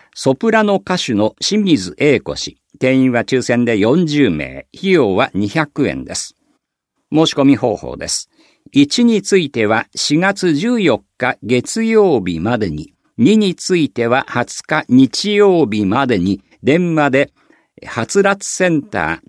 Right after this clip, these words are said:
ー豊玉までお願いします。電話番号は五九一二の六四零一番です。高齢者の団体へ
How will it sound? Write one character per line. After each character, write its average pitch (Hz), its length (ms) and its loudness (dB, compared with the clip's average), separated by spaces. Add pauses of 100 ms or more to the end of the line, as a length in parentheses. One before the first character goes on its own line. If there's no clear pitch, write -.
ー 120 60 2
豊 147 160 2
玉 139 280 2
ま 175 120 0
で 110 80 -2
お 95 80 -2
願 67 240 -10
い - 40 -14
し - 140 -10
ま - 80 -10
す。 - 260 -10
電 104 220 -2
話 101 100 0
番 98 200 0
号 82 200 -4
は 110 180 -2 (100)
五 180 320 0
九 165 420 -2
一 135 340 -2
二 139 280 4
の 123 260 0
六 120 380 -2
四 165 340 0
零 147 240 0
一 - 240 -4
番 65 220 -10
で - 100 -12
す。 - 180 -10 (1500)
高 220 320 4
齢 220 200 6
者 165 180 0
の 180 160 2
団 104 280 -2
体 120 360 -2
へ 98 160 -2